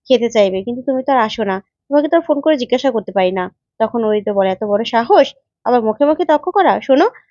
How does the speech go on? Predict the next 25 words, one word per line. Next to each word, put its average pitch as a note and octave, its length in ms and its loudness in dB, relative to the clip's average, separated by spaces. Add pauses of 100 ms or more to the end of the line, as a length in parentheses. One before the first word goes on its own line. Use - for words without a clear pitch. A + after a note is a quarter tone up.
(120)
আমাকেও C#4 400 2
না G#4+ 80 4
মানুষ C#4+ 260 2
জিজ্ঞাসা A3+ 360 -4
করে F#3+ 280 -2 (360)
যে C4 120 2
আমার B3+ 240 4
কটা A#3+ 240 2
ছেলে C4 300 2
মেয়ে, B3 240 0 (300)
স্কুলে C#4+ 320 0
ভর্তি A#3+ 280 -2
করেছে B3+ 360 2
কিনা, C4+ 240 0 (600)
তাই B3 140 4 (280)
এসব B3 340 2
কথা B3+ 260 2
না F#4 100 2 (280)
একদম B3+ 340 2
বলবে G3 260 0
না। F#3 120 -4 (440)
মা G#3 240 2
হতে D#4 220 0
পারো D#4+ 240 4
না, A3+ 120 2